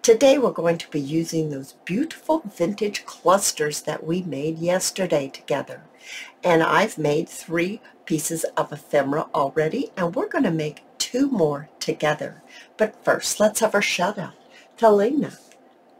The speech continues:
Willow, Patty, Doris, and Darlene. I appreciate each and every one of you. Let's take a closer look. So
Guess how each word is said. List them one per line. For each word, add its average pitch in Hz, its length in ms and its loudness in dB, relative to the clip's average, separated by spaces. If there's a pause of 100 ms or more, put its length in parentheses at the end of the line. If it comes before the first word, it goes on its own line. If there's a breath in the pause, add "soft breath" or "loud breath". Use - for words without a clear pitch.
(420)
Willow, 165 580 2 (180)
Patty, 208 440 -2 (280)
Doris, 160 560 2
and 151 240 0
Darlene. 139 640 0 (140)
I 247 180 6
appreciate 156 840 -6 (120)
each 269 420 -2 (100)
and 147 240 -18 (100)
every 180 380 -2
one 151 240 -2
of 139 160 -14
you. 123 180 -16 (380 soft breath)
Let's - 200 -10
take 208 280 -6
a 160 40 -4
closer 160 560 0
look. - 260 -10 (520 loud breath)
So - 580 0